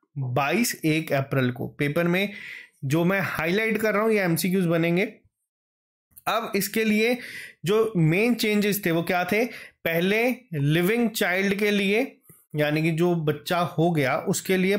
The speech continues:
पाँच हज़ार रुपये मिलेंगे, ठीक है, ये रुपी है। अ, दो इंस्टॉलमेंट में दिए जाएंगे, ठीक है। एक सेकंड रुकना, यहाँ पे ये रुपीज है, इसको थोड़ा सा आप टाइपिंग एरर को क्लियर कर देना अपने नोट्स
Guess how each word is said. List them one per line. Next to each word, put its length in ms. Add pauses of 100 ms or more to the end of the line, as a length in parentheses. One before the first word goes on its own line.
पाँच 320
हज़ार 220
रुपये 220
मिलेंगे, 380 (760)
ठीक 140
है, 180
ये 120
रुपी 360
है। 100
अ, 60 (380)
दो 840
इंस्टॉलमेंट 520
में 180
दिए 180
जाएंगे, 420 (880)
ठीक 160
है। 380 (120)
एक 220
सेकंड 240
रुकना, 260
यहाँ 400
पे 140
ये 160
रुपीज 560
है, 140
इसको 420
थोड़ा 360
सा 160
आप 160
टाइपिंग 420
एरर 280
को 200
क्लियर 400
कर 220
देना 280
अपने 220
नोट्स 360